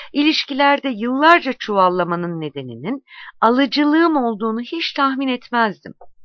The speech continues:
İşte lüle lüle saçlar, kaslı kollar bu noktada yetersiz kalıyor. Bir ilişkiye ne vereceğinizi hiç düşünüyor musunuz?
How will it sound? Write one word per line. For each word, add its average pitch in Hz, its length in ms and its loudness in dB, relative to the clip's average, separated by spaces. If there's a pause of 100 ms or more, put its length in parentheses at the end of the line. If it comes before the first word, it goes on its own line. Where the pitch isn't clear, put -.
(800)
İşte 269 420 -2
lüle 226 280 2
lüle 160 220 -2
saçlar, 147 640 -4 (300)
kaslı - 400 -2
kollar 151 540 -2 (300)
bu 330 120 0
noktada 208 420 0
yetersiz 170 680 -2
kalıyor. 131 520 -12 (480)
Bir 285 180 6
ilişkiye 262 840 0 (200)
ne 233 360 0
vereceğinizi 220 760 0
hiç - 340 -10
düşünüyor 202 500 -2
musunuz? 143 600 -12